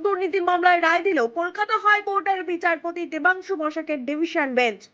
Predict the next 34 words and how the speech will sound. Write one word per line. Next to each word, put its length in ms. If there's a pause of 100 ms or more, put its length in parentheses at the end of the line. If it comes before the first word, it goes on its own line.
(320)
এদিন 320
দু 160
হাজার 280
ষোলোর 440 (100)
পুরো 300 (140)
প্যানেল 400
বাতিলের 520
নির্দেশ 480
দিয়েছে 300
আদালত। 440 (360)
পঁচিশ 420
হাজার 220
সাতশো 440
তিপ্পান্ন 520
জনের 240 (100)
চাকরি 380
বাতিল 320
করল 360 (300)
কলকাতা 400
হাইকোর্ট। 440 (1040)
এসএসসি 460
গ্রুপ 320
সি, 280
গ্রুপ 260
ডি, 320
নবম, 420
দশম 420
ও 220
একাদশ, 460 (120)
দ্বাদশের 520
নিয়োগে 500
দুর্নীতির 480
অভিযোগ 420
উঠেছিল। 440